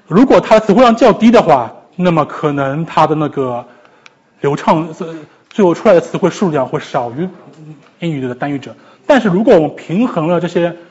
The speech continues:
背试的词汇量，就是说它的，如果它词汇量接近母语者水平的话，我们可以发现它可以读出更多的词语。就是说它，就是说它在短时间内，它在起，也可以说流畅性是什么呢？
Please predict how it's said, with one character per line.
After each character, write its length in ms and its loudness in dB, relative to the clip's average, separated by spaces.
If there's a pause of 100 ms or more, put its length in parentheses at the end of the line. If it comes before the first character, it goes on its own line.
(460)
背 180 -2
试 140 -10
的 100 -2
词 160 -8
汇 140 0
量， 160 0
就 60 -8
是 20 -12
说 80 -4
它 200 2
的， 300 0
如 140 -2
果 100 -2
它 140 -2
词 160 -6
汇 140 0
量 40 -4
接 140 -4
近 160 -4
母 160 -6
语 60 0
者 100 -2
水 140 -10
平 100 -12
的 60 -10
话， 100 -6
我 40 -4
们 80 -6
可 60 -4
以 40 -4
发 180 -4
现 180 -6 (600)
它 100 2
可 140 0
以 160 2 (400)
读 140 -4
出 120 -6
更 220 2
多 100 -4
的 120 -2
词 240 -20
语。 40 -16 (2750)
就 80 -10
是 20 -10
说 80 -2
它， 340 0
就 160 -2
是 120 0
说 140 -4
它 100 -4
在 100 0
短 160 -6
时 100 -16
间 120 -2
内， 220 -4 (320)
它 300 0
在 360 -2 (460)
起， 340 -12
也 80 -8
可 100 -2
以 40 0
说 180 -2
流 160 2
畅 180 0
性 160 0
是 80 -2
什 80 -4
么 60 -8
呢？ 200 -4